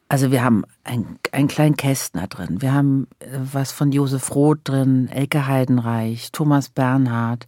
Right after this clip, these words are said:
Das sind, äh, Texte der teilweise Erinnerungen, ne? Also w-,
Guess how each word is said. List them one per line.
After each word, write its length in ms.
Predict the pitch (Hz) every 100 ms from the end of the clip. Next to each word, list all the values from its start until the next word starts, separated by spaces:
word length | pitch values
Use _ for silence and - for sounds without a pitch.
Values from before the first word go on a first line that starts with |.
| -
Das 200 | 135 -
sind, 280 | 147 135 -
äh, 200 | 55 - - -
Texte 520 | 165 165 - - 160
der 460 | 151 139 135 131 127 117 _ _ _ _ _ - -
teilweise 340 | - 135 131 117
Erinnerungen, 920 | 92 117 170 165 190 180 202 233 262 - -
ne? 320 | 151 190 240
Also 240 | 143 139 139
w-, 400 | 147 147 -